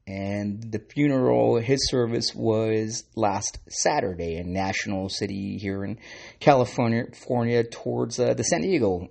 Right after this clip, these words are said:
area, if anyone is familiar with California. So we went out to do the family thing, a-, and, um,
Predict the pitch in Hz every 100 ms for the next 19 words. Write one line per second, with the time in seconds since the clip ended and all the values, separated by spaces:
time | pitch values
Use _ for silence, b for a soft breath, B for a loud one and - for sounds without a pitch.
0 | - 98 92 90 85 87 _ _ _ _
1 | _ _ - 101 104 98 101 98 - 104
2 | 98 98 95 - 95 87 - - - -
3 | - - B B B B - - 131 123
4 | 123 120 123 127 139 - 113 - - 123
5 | 117 117 - 175 - 175 139 123 110 98
6 | 101 101 - 107 - 107 107 107 110 107
7 | 107 117 117 110 113 110 113